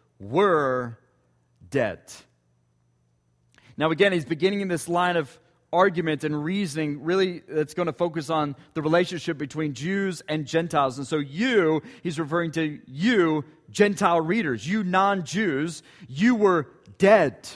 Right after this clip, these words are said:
You were hopeless. You were helpless. You were lifeless. You were dead. And this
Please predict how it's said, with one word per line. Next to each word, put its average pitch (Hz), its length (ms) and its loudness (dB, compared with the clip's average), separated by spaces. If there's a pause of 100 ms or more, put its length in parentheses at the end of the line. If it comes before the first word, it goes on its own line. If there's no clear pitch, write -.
(800)
You 220 240 4
were 185 300 4 (180)
hopeless. - 920 -2 (560)
You 214 220 2
were 202 320 4 (180)
helpless. - 840 0 (440)
You 202 220 2
were 208 320 4 (260)
lifeless. 180 920 2 (400)
You 220 240 0
were 175 420 4 (680)
dead. 175 440 2 (1160)
And 151 140 0
this - 300 -4